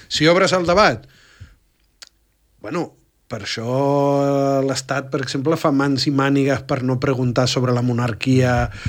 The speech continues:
en segons quines enquestes. És a dir, a, a l'statu quo, el, el seu major interès és que,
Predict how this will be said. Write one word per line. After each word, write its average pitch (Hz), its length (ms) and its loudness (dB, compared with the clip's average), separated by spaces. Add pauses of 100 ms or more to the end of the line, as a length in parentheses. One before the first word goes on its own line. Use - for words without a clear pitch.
(140)
en 131 180 -4
segons 127 480 0
quines 120 420 -2
enquestes. 160 1040 2
És 127 140 -6
a 131 80 0
dir, 135 140 2 (320)
a, 131 180 0 (140)
a 139 180 -6
l'statu 185 420 0
quo, 131 340 2 (1600)
el, 127 280 -4 (460)
el 107 140 -8
seu 170 320 4
major 156 380 -4
interès 151 640 0
és - 200 -10
que, 156 200 -4